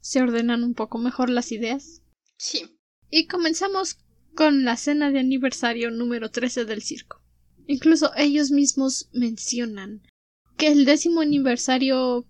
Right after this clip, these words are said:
Speaker 1: pasó sin pena y sin gloria porque tuvieron la mala suerte de que sucedió el, la muerte de Tara Burgess.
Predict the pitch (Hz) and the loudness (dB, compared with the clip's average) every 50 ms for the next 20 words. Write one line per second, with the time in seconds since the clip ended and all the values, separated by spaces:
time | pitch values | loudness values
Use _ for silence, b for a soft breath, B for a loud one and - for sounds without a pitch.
0 | _ _ 240 208 214 - - - 240 233 220 214 208 208 202 226 220 196 - - | _ _ -10 -6 -4 -4 -2 -2 -2 -2 -2 -2 -2 -4 -4 -6 -8 -12 -16 -20
1 | _ _ _ _ _ _ _ _ _ _ _ _ - - 269 262 254 - 262 247 | _ _ _ _ _ _ _ _ _ _ _ _ -2 2 4 4 4 4 4 2
2 | 240 240 240 247 - 254 240 247 254 247 226 220 233 240 247 262 262 _ _ _ | 2 2 0 0 0 0 0 2 2 2 0 0 -2 -2 -4 -4 -8 _ _ _
3 | _ _ _ _ _ _ _ _ 330 349 _ 370 415 _ _ _ _ _ _ _ | _ _ _ _ _ _ _ _ _ -20 _ -20 _ _ _ _ _ _ _ _
4 | _ _ _ _ _ - - 214 - - - 220 - - 226 214 240 247 247 240 | _ _ _ _ _ -8 -8 -8 -8 -10 -12 -12 -10 -10 -4 -2 -2 0 0 -2
5 | 240 240 240 233 247 277 320 339 330 - 359 339 320 - 320 320 311 302 b b | -4 -6 -6 -4 -4 -4 -4 -4 -4 -2 -4 -4 -2 0 0 0 0 0 b b
6 | b b b b b b b b _ _ _ _ _ _ _ _ _ _ _ _ | b b b b b b b b _ _ _ _ _ _ _ _ _ _ _ _
7 | _ - 214 220 233 277 269 262 254 - 262 277 - - 277 254 - 277 262 226 | _ -20 -20 -2 2 2 2 2 0 0 0 0 2 0 0 0 2 0 2 2
8 | 254 262 254 247 247 240 240 226 214 - _ _ _ _ _ _ _ _ _ _ | 2 2 2 2 0 0 -2 -4 -6 -10 _ _ _ _ _ _ _ _ _ _
9 | _ 247 240 247 240 240 233 226 226 220 214 214 220 233 233 226 _ - 247 247 | _ -4 -2 -2 -2 -2 -4 -4 -4 -6 -6 -4 -6 -6 -8 -8 _ -6 -6 -4
10 | 240 226 220 220 226 226 220 214 208 208 - _ - - 160 - - - _ _ | -4 -4 -6 -6 -6 -8 -8 -10 -12 -16 -18 _ -12 -12 -12 -12 -20 -20 _ _
11 | b b b b b b b b _ _ _ _ _ _ _ _ _ _ _ _ | b b b b b b b b _ _ _ _ _ _ _ _ _ _ _ _
12 | _ _ _ _ _ _ _ 254 269 262 262 254 233 233 226 226 240 240 226 220 | _ _ _ _ _ _ _ -2 -2 0 0 0 -2 -2 -2 -2 -4 -4 -2 -2
13 | 240 262 294 - - - - - - - _ | -2 -2 -2 -4 -8 -12 -14 -14 -16 -20 _